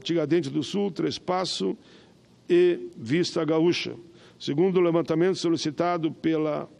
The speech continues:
Amucelheiro à Emater. O principal motivo é o valor pago pelo litro nos últimos anos, chegando a zero e cinquenta e cinco centavo,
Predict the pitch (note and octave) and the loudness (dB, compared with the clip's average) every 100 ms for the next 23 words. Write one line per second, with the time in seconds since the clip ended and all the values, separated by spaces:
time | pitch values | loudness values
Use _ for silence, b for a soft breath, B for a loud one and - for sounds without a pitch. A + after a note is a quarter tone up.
0 | B B - D#3 E3 - D3+ D#3+ E3 D#3+ | B B -4 0 0 0 0 2 2 0
1 | - D#3 D3+ C#3 - B2+ A2 - B B | 0 0 0 -2 -4 -4 -6 -12 B B
2 | B - F3 - A#3+ A3 F#3 - G#3 E3 | B -4 -2 0 2 4 2 2 0 0
3 | B2 B2 - - D#3 E3 G3+ F#3+ F#3+ F#3+ | -2 -6 -8 -4 0 2 2 2 0 0
4 | F#3 E3+ F#3+ E3+ F3 G#3 D#3+ D#3 D#3 F3+ | 0 0 2 2 0 -2 -2 0 0 -2
5 | F3 D3+ D3 E3 C3 - B B B B | -2 0 0 0 -2 -8 B B B B
6 | - D#3 E3 G3+ G3 D#3 D3 F#3+ F3 D#3+ | -6 -2 0 0 0 0 2 2 0 0
7 | E3+ E3 - E3+ - E3 C3 D#3+ D3 A#2+ | -2 -2 -2 -4 -4 -6 -2 0 -2 -6